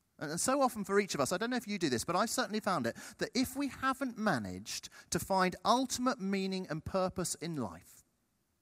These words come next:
well, we declare that is because our resources are limited.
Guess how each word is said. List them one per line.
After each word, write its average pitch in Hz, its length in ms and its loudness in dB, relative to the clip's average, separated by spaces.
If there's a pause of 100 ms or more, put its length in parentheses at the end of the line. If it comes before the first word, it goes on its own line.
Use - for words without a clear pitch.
(440)
well, 151 120 -2
we 170 80 2
declare 180 680 0 (160)
that 175 280 0
is 240 120 -2
because 180 420 -2
our 147 140 4
resources 147 720 2
are 127 180 -4
limited. 123 680 -4